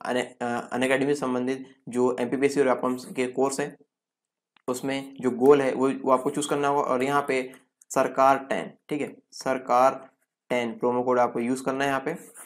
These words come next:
इस कोड की सहायता से ही आप फ्री प्लान को एक्टिवेट कर पाएंगे। याद रहे इस कोड की सहायता से ही आप फ्री प्लान को एक्टिवेट कर पाएंगे, तो ये कोड आप जरूर डालिए। इसके बाद यहाँ पे प्लस बैचेस है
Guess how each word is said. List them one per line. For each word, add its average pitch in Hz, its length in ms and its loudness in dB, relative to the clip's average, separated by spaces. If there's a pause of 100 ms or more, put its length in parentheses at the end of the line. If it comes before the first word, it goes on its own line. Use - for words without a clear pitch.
(300)
इस - 180 0
कोड - 420 2
की 156 200 -2
सहायता 131 300 -2
से 143 140 0
ही 135 80 2
आप 127 260 2
फ्री 147 100 4
प्लान 120 220 -2
को 120 100 0
एक्टिवेट 117 300 -4
कर 131 160 0
पाएंगे। 135 340 -2
याद 131 220 2
रहे 139 260 0
इस 127 120 -4
कोड 127 280 -4
की 127 60 -10
सहायता 123 280 -2
से 131 120 -6
ही 127 80 0
आप 123 120 2 (320)
फ्री 143 120 4
प्लान 127 220 -2
को 123 100 -2
एक्टिवेट 123 260 -4
कर 127 140 -2
पाएंगे, 131 300 -4
तो 131 120 -2
ये 127 180 2
कोड 123 340 -2
आप 117 160 2
जरूर 131 200 2
डालिए। 139 340 -2 (880)
इसके 160 240 0
बाद 170 220 8
यहाँ 139 180 0
पे 143 160 6
प्लस 156 380 2
बैचेस 139 360 2
है 165 220 -2